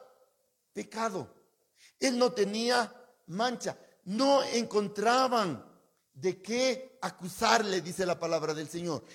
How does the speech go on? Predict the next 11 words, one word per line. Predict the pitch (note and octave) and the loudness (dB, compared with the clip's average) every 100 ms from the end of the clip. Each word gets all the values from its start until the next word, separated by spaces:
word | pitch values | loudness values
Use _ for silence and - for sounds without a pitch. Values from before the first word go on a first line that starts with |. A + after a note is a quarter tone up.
| - | -14
Y | - | -10
como | G#3+ A3+ | -4 0
no | A#3+ C4+ | 4 4
encontraban | B3 B3 A#3+ B3 A3 | 2 0 2 2 0
de | A#3 | 0
qué | B3+ | 0
acusarle, | B3 A3+ B3 C4 B3 G3 - - _ | -2 -2 0 2 2 0 -6 -20 _
inventaban | G#3 A3+ G3 G3 F#3+ - A3+ B3+ A#3 F3 | -6 -4 -2 -4 -4 -2 0 2 0 0
cosas, | A3+ B3+ - E3+ - - _ - | 2 4 4 -2 -4 -20 _ 0
o | G#3+ A3 | 0 2
pagaban, | G3+ G3 E3+ A#3 C4+ A#3 D#3+ | 2 2 4 6 8 6 4